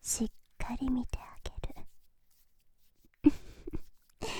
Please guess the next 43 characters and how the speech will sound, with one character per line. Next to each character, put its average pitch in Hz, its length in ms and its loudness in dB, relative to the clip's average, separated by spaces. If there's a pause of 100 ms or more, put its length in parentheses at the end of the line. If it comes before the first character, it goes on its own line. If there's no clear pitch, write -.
(460)
恥 214 180 6
ず 233 100 4
か 247 160 4
し - 180 -4
が 262 140 2
ら 277 140 2
な - 140 -10
く - 140 -2
て - 120 -2 (200)
い - 40 -14
い - 40 -14
か - 220 -2
ら、 - 240 -6 (600)
早 220 260 6
く - 220 -4
お 226 120 4
い 247 140 -2
で。 - 180 -2 (1900)
サ - 200 -4
ン - 140 -6
タ - 120 2
さ - 240 -2
ん - 100 -16
の - 180 0
手 - 120 4
の 247 140 0
中 - 360 -8
に、 - 220 -16 (1200)
白 247 420 4
い 226 160 -2
お 220 80 0
し - 220 -6
っ - 80 -8 (100)
こ 233 160 2
い 220 140 2
っ - 40 -6 (520)
ぱ 269 160 4
い 285 80 -8
出 - 180 -14
し - 140 -10
て。 - 120 -4 (1900)
ほ - 180 6
ら、 208 360 2